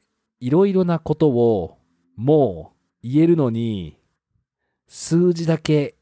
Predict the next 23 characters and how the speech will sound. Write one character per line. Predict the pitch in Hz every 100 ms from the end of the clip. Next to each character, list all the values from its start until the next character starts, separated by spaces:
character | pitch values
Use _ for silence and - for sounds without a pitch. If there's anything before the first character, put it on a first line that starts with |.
| _ _ _ _ -
言 | 131 139
う |
の | 139
が | 104 104 101
大 | - 120 123
変 | 123 120 117
だ | 110
っ | 123
た | -
と | 104
思 | 104 98 95
い |
ま | 87 90
す。 | - - - _ _ _ _ _ _ _ _ _ _ _ _ _ _ _ _ _ _
は | - 113 98
い。 |
だ | 110 135
か | 127
ら | 113 -
多 | - 135
分 | 147 139 117 98 82 - _ _ _ -
皆 | 107 127 151
さ | - 127 110 92 80